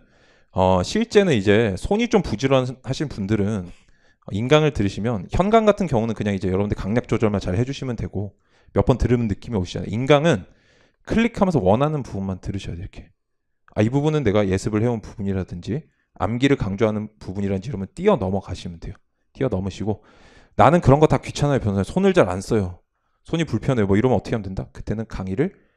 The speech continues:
빠르게 한 번, 그 다음에 정속으로 한 번, 이렇게 두 번 나눠서 들으시면 돼요. 빠르게 한 번, 정속으로 한 번.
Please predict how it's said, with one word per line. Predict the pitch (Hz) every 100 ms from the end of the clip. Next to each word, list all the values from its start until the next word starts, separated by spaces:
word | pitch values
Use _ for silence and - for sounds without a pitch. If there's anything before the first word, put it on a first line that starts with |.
| _ -
빠르게 | - 185 214 202 180
한 | 151 151
번, | 190 254 - _ _ _
그 | - 98
다음에 | 98 131
정속으로 | - 95 107 113 104 98
한 | 110
번, | 92
이렇게 | -
두 | - 104
번 | 131
나눠서 | 90 95 110 98
들으시면 | - - - - -
돼요. | - -
빠르게 | 127 139 135
한 | 117 110
번, | 160
정속으로 | - 98 104 95 95
한 |
번. | -